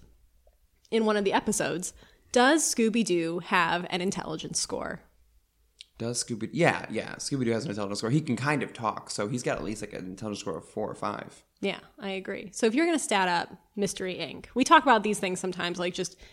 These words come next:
Speaker 1: in
Speaker 2: Oh,
Speaker 1: our
Speaker 2: yeah.
Speaker 1: day-to-day, like,
Speaker 2: Stat this.
Speaker 1: "Stat this. How would you stat Sailor Moon?"
Speaker 2: Stat
Speaker 1: Although
Speaker 2: Fluttershy.
Speaker 1: Yeah, exactly, right? Like,
Speaker 2: She's a druid.
Speaker 1: Aw. But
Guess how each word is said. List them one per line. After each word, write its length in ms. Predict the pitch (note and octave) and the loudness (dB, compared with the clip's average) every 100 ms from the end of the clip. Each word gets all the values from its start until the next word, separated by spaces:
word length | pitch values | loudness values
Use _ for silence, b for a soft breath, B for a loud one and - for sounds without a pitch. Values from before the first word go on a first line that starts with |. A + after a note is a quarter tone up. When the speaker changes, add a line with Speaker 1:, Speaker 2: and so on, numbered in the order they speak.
| B - | B 6
Speaker 1:
in 80 | |
Speaker 2:
Oh, 40 | F3+ | 8
Speaker 1:
our 100 | G#3+ | 10
Speaker 2:
yeah. 80 | A3 | 8
Speaker 1:
day-to-day, 540 | G#3 G3+ G3+ G3 F#3 | 6 6 4 4 4
like, 160 | F3+ F3 | 2 4
Speaker 2:
Stat 220 | F3 - | 2 2
this. 440 | G#2+ F#2+ - - - | -6 -8 -4 -4 -4
Speaker 1:
"Stat 320 | - - F4 E4+ | 0 4 4 4
this. 300 | A3+ G3 - | 4 2 2
How 120 | - F#4+ | 2 2
would 140 | G#3+ | 2
you 40 | |
stat 300 | A3 - B3+ | 0 0 0
Sailor 320 | - F3 G#3+ B3+ | 0 2 6 6
Moon?" 240 | F#3 B2 | 4 2
Speaker 2:
Stat 100 | B2+ | 4
Speaker 1:
Although 260 | A3 A3 G#3 | 8 8 6
Speaker 2:
Fluttershy. 760 | E3 G#2+ G2 - F#2+ F2+ F#2 A#3 | 4 2 0 -2 -2 -2 -6 -6
Speaker 1:
Yeah, 340 | B3+ C#4 A3 G3+ | 6 8 10 8
exactly, 580 | G#3 B3 F#3+ F3 C3+ | 8 8 8 4 0
right? 280 | E3 E3+ F3 | 4 4 2
Like, 240 | E3 E3 - | 0 -4 -2
Speaker 2:
She's 200 | B2+ G#2+ | -2 -4
a 40 | |
druid. 400 | - G2 - G#2 C#4+ D4 - | -6 -8 -8 -10 -12 -16 -6
Speaker 1:
Aw. 720 | D4+ B3 F#3+ E3+ E3 E3 F#3+ B B B B B B B B B _ _ - _ b b b - | 0 2 2 2 2 0 -2 B B B B B B B B B _ _ -20 _ b b b 4
But 220 | B3 B3 | 6 6